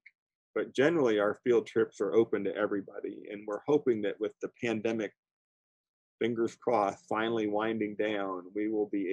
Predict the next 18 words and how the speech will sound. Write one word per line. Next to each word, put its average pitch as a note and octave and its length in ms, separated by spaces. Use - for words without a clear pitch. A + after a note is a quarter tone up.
able G#2 260
to G2 320
open G#2+ 320
them F2+ 200
up G2 220
to F#2+ 360
everybody. G2+ 500
But, F2+ 140
and G#2+ 140
you A2 80
don't C#3+ 180
have D3+ 200
to B2+ 60
be A#2 140
a G#2+ 60
member G#2+ 380
to - 80
come G#2 320